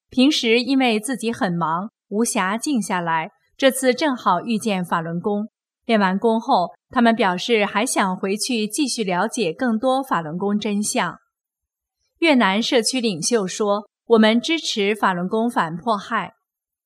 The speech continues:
志愿长跑者中，除了部分职业选手外，大多数是由社会各界人士组成的业余参与者，其中有很多知名人士和各界领袖。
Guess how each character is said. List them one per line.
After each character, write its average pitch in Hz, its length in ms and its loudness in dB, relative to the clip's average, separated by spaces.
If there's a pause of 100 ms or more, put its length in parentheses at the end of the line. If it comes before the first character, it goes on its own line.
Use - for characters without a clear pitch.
志 320 140 2
愿 262 200 4
长 233 280 0
跑 240 180 4
者 226 220 0
中， 226 320 2
除 240 180 -2
了 226 160 4
部 233 160 -2
分 190 300 0
职 196 200 -2
业 262 220 2
选 190 240 0
手 185 200 -2
外， 180 280 2 (260)
大 277 160 4
多 247 160 4
数 247 280 0
是 233 160 -2
由 196 160 2
社 247 240 0
会 226 240 2
各 262 180 -2
界 233 160 0
人 175 180 -2
士 226 280 -2
组 185 180 -4
成 185 180 -6
的 190 200 0
业 262 240 -2
余 185 200 -4
参 226 320 -2
与 196 60 -2
者， - 320 -6 (300)
其 254 160 0
中 247 200 6
有 226 160 4
很 190 240 -2
多 214 200 2
知 254 180 -2
名 269 220 2
人 180 200 0
士 196 320 -2
和 202 360 0
各 233 160 0
界 240 180 2
领 175 240 -6
袖。 190 340 -2